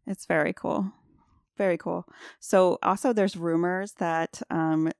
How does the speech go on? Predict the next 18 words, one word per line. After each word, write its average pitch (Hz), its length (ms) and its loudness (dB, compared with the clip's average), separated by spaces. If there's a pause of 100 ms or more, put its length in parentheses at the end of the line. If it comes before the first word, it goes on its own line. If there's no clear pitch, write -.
Disney 165 400 -2
is 185 160 -4
lifting 165 460 -2
the 165 80 -2
park - 320 -8
hopping, 190 500 -4
Disneyland, 170 600 0
I 175 40 -4
should 180 220 -8
say, 170 160 -4
is 165 180 -6
lifting 160 320 0
the 165 60 0
park 160 300 -8
hopping 170 360 -2
restrictions. 247 840 2 (400)
So 170 600 6
usually 190 1000 2